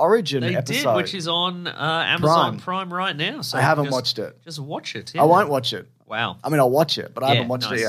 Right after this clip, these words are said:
Speaker 1: yet.
Speaker 2: Yeah, nice.
Speaker 1: Do you watch it?
Speaker 2: I haven't watched it yet, no.
Speaker 1: How long is it? Are you looking at it now?
Speaker 2: I'm
Speaker 1: What does
Speaker 2: looking
Speaker 1: it
Speaker 2: at it
Speaker 1: say?
Speaker 2: right now. Let's find out by clicking it, and
Speaker 1: Yeah.
Speaker 2: which I have done, believe it or not.
Speaker 1: I'd get the boat to bring that in, actually,
Speaker 2: Oh,
Speaker 1: if you,
Speaker 2: yeah.
Speaker 1: if you can't, um,
Speaker 2: Your video's playing using
Speaker 1: Four
Speaker 2: mobile
Speaker 1: hours.
Speaker 2: data, I know.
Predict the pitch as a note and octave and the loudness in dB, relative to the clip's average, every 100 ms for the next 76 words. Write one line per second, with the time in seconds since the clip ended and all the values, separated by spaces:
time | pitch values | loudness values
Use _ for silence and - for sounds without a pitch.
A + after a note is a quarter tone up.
0 | - _ - C3 B2 B2 A#2 G#2 G#2 - | -4 _ -6 -2 -2 -2 -4 -8 -8 -6
1 | - D3 D3+ A#3+ A#3+ - - C#3 A#2+ G2 | 4 4 6 2 -2 -10 -6 -4 -4 -8
2 | - G2+ - F2+ _ _ _ D3 D3 C#3 | -10 -14 -16 -18 _ _ _ 2 4 4
3 | C#3+ A#2 F#2 C3 C3 B2+ A#2 A2+ D3+ E3 | 2 -2 -4 -4 -4 -4 -4 -4 -4 -2
4 | B2+ C3+ B2+ A2 A#2 B2 D3 B2 D3 D3+ | 0 0 0 0 0 0 0 -2 -4 0
5 | C3+ D#3+ D#3+ - _ _ _ C3 B2 D#3+ | 2 2 0 -4 _ _ _ -4 -4 -4
6 | D3+ A#2+ G2 - _ - B2 B2+ G#2+ C3 | -6 -6 -8 -14 _ 0 4 4 2 0
7 | B2 A#2+ D3 D3 - - _ _ _ A#2+ | 0 2 0 0 -8 -20 _ _ _ -10
8 | G#2+ G#2 G2+ C#3+ - _ _ _ D3 D3 | -8 -8 -8 -8 -10 _ _ _ -2 4
9 | G#3+ D3+ A#2+ C#3 E3+ A#2 A#2+ G2+ G2+ F#2+ | 4 2 2 2 0 -4 -6 -6 -8 -12
10 | F#2+ - G2+ C#3+ F3+ A3+ F3 G3 - A#2+ | -12 -6 -4 0 2 4 4 0 -4 -6
11 | A2 G#2 G2+ G2 F#2+ F#2 _ C#3+ C3 C#3+ | -6 -6 -8 -12 -18 -20 _ -20 -10 -6
12 | C#3 - C#3+ D3 D3+ F#3+ A3+ C#3 D#3 A#3 | -6 -6 -8 -6 -2 6 6 6 4 4
13 | D3+ D3+ D#3 E3+ F3 F3 F#3 F3+ C#3 | 4 2 0 -2 -4 -4 -4 -2 -4